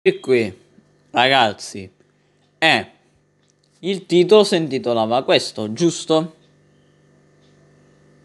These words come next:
Eh, guardate qui, la salmonella. Visto molte redazioni hanno fatto.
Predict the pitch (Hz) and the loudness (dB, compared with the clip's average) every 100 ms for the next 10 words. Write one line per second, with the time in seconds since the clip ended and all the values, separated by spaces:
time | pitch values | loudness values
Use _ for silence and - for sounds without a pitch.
0 | _ _ _ _ _ _ _ _ _ _ | _ _ _ _ _ _ _ _ _ _
1 | _ _ _ _ - 123 104 - _ - | _ _ _ _ 0 2 0 -8 _ 0
2 | 170 160 170 151 123 120 107 117 127 147 | 2 4 2 2 0 -4 -2 -2 0 -2
3 | 143 135 117 101 98 98 98 - _ _ | -2 -2 -4 -4 -10 -10 -10 -12 _ _
4 | - 127 123 151 139 127 120 113 131 131 | -6 -4 0 2 2 2 0 0 2 4
5 | 127 123 - - 147 120 101 101 98 95 | 2 0 -2 -2 2 2 -2 -8 -10 -8
6 | 107 98 - - 101 | -6 -6 -10 -14 -14